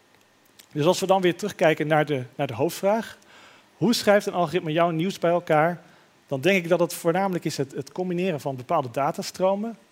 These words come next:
Dus de datastroom achter het nieuws, dus de financiële gegevens, eh, de voetbaldata, eh, de aardbevingsdata. Eh, vervolgens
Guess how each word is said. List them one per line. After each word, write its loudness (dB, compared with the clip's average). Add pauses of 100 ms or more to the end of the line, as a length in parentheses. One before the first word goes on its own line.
Dus -16
de -12
datastroom 2
achter -2
het -4
nieuws, -2
dus -12
de -16
financiële 0
gegevens, -2 (420)
eh, -4
de -6
voetbaldata, 0 (340)
eh, -8 (100)
de -8
aardbevingsdata. -2 (520)
Eh, 0
vervolgens -4